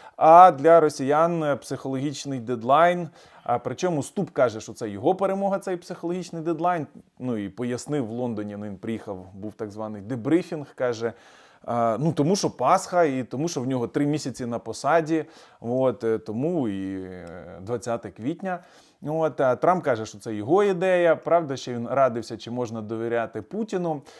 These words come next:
Що відповів Ступ про ці дедлайни, реалістичні, нереалістичні? А, загалом, що буде з угодою, бо росіяни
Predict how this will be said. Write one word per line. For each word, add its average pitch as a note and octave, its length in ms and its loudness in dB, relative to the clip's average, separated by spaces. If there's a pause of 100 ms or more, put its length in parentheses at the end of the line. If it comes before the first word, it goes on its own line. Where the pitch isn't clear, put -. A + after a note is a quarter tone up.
(160)
Що G#3 300 0
відповів F3 600 -2
Ступ - 420 -6
про E3 180 0
ці E3 180 -4
дедлайни, E3+ 680 0
реалістичні, D#3 680 0
нереалістичні? D3 920 -4 (400)
А, C#3+ 320 6
загалом, F3 540 4
що E3 140 -2
буде D#3 280 0
з C3 100 0
угодою, F3+ 480 6
бо D#3 160 2
росіяни D#3 600 0